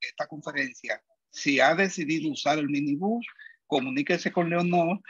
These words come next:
eh, para ponerlo en la lista, para que no se pierda, para reservar el espacio, porque como ella mencionó, eh, el espacio es bien limitado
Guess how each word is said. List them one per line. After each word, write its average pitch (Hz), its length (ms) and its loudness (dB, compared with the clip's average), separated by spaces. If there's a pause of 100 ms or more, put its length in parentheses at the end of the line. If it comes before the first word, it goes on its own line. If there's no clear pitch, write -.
(280)
eh, 131 240 -2
para 135 260 6
ponerlo 143 300 0
en 165 80 2
la 160 100 4
lista, 165 380 0
para 147 200 -6
que - 120 -14
no 135 120 -6
se - 180 -4
pierda, 143 520 2
para 135 220 8
reservar 131 420 2
el 147 120 0
espacio, 147 520 -2
porque - 220 -14
como 123 200 -10
ella 139 160 0
mencionó, 147 560 -2 (460)
eh, 120 320 -2
el 120 80 -2
espacio 131 580 0
es 117 840 0
bien 135 240 -2
limitado 135 720 2